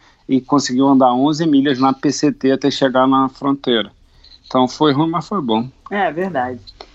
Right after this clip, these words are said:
Speaker 2: Porque a gente chegou a passar por um lugar onde a trilha tava toda fechada pra frente e tinha um monumento de brinquedo, assim, tipo, frustrante. Tipo, as pessoas chegavam lá e,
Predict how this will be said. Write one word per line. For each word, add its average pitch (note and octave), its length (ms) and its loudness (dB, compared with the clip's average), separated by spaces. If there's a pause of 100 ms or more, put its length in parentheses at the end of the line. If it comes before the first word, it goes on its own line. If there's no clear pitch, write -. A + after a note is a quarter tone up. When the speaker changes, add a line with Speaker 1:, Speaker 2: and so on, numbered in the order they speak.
(140)
Speaker 2:
Porque A3 320 2
a G3+ 100 4
gente A3 220 2
chegou A3+ 240 4
a A3+ 40 2
passar A3+ 360 0
por B3 140 -6
um A#3 100 -6
lugar G3 400 -4
onde F3 420 -8
a D#3 160 -4
trilha F#3 240 -2
tava F3 220 -6
toda G#3 220 -2
fechada G#3 360 -6
pra G3 160 -8
frente F#3+ 600 -4 (480)
e A3 80 2
tinha B3 360 6
um A#3+ 120 6
monumento A#3+ 500 4
de G#3+ 80 -2
brinquedo, A3+ 680 4
assim, F#3+ 360 -4
tipo, F#3+ 320 -10
frustrante. G#3 1000 0
Tipo, A3+ 300 -4
as A3+ 220 2
pessoas B3 420 2
chegavam A#3 480 2
lá A3 180 0
e, C4 120 -8